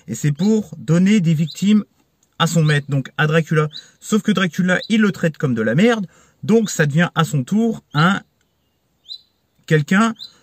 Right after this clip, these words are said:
de potentiellement toxique. Alors, euh, tous ces trucs de toxicité et tout, ça, ça fait un petit côté un petit peu wokisme et tout.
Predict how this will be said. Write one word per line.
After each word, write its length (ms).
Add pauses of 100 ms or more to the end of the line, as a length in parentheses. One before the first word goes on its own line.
(100)
de 80
potentiellement 840
toxique. 580 (500)
Alors, 340
euh, 460 (280)
tous 140
ces 160
trucs 200
de 100
toxicité 840
et 40
tout, 300 (100)
ça, 360
ça 360
fait 140
un 100
petit 160
côté 260
un 80
petit 200
peu 120
wokisme 600
et 80
tout. 240